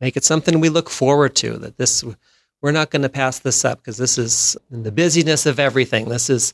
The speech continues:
a set-aside opportunity to talk about this partnership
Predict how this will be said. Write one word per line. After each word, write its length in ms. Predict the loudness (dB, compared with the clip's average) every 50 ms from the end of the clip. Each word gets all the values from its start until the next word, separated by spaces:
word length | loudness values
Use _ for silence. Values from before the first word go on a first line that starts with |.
| _ _ -10
a 80 | -8
set-aside 640 | -6 -2 0 0 2 2 2 2 2 2 2 2 2
opportunity 640 | 0 0 0 -2 -4 -2 -2 -2 0 -2 -4 -6 -8
to 80 | -8
talk 320 | -6 -2 -2 -2 -2 -2 -4
about 240 | -2 -2 -2 0 0
this 160 | 0 -2 -2
partnership 760 | _ 0 0 0 0 -2 -6 -8 -4 -4 -4 -2 -4 -6